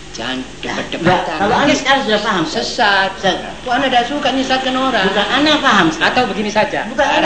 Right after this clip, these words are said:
Speaker 1: barangkali, ya.
Speaker 2: taslim, Ustaz.
Speaker 1: Barangkali ente kepingin memimpin pengajian ihya, wallahi anak paham, anak makmum, anak baji. Ente pimpin, anak aja tidak apa-apa. Cuma kalau ada apa-apa, apalagi sudah ada orang tanya, ya.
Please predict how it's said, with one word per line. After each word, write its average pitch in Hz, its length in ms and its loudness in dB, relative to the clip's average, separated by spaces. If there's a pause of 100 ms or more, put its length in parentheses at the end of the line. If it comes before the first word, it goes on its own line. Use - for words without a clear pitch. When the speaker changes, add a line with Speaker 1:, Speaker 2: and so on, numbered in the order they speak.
(120)
Speaker 1:
barangkali, 202 340 2
ya. 135 120 -4
Speaker 2:
taslim, 262 400 -2
Ustaz. 156 220 -4
Speaker 1:
Barangkali 185 600 0 (140)
ente 175 420 -8
kepingin 151 540 -10 (100)
memimpin 135 720 -10
pengajian 117 540 -12
ihya, 139 340 -8 (200)
wallahi 147 720 -6
anak 135 200 -10
paham, 117 260 -14
anak 214 220 -4
makmum, 165 280 -8 (120)
anak 247 220 -2
baji. 220 300 -2 (680)
Ente 190 240 -6
pimpin, 139 320 -10 (320)
anak 202 240 -6
aja 190 160 -10
tidak 139 240 -10
apa-apa. - 420 -16 (680)
Cuma 196 320 -6
kalau 156 160 -6
ada 127 240 -10
apa-apa, 123 480 -14 (640)
apalagi 165 400 -8
sudah - 260 -8
ada 127 160 -10
orang 139 220 -10
tanya, 147 340 -10
ya. - 220 -16